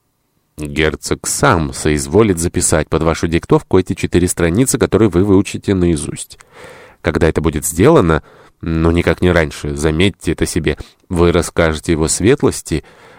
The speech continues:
если ему будет угодно спросить вас о том заседании, на котором вы сейчас будете присутствовать. Я думаю, в дороге вам не придётся скучать, ибо между Парижем и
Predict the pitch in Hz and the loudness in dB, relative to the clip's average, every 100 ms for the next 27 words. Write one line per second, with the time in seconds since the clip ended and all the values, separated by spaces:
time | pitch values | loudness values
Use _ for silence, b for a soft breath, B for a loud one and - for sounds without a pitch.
0 | - 76 69 80 76 73 78 76 80 76 | -8 -6 -2 -2 0 0 -2 -2 0 0
1 | 73 73 - 67 69 76 73 - 71 80 | -2 -4 -4 -6 -4 -2 -2 -4 -2 -2
2 | 76 71 - 80 80 71 67 65 - - | -2 -4 -4 0 -2 -2 -10 -10 -4 2
3 | 104 76 104 78 - 80 - - 78 78 | 2 2 -2 -2 -4 -2 -4 -4 -6 -4
4 | - - 135 - - - 73 - _ _ | -6 -4 -4 -4 -6 -2 -4 -4 _ _
5 | _ _ _ _ _ - 123 117 135 151 | _ _ _ _ _ -8 0 2 4 4
6 | 156 147 123 139 127 123 120 123 127 101 | 4 2 2 0 2 2 2 2 2 2
7 | 82 87 - 95 151 - 82 78 78 82 | 0 -2 -2 0 0 0 0 2 2 0
8 | 78 80 78 78 76 | 0 0 0 0 0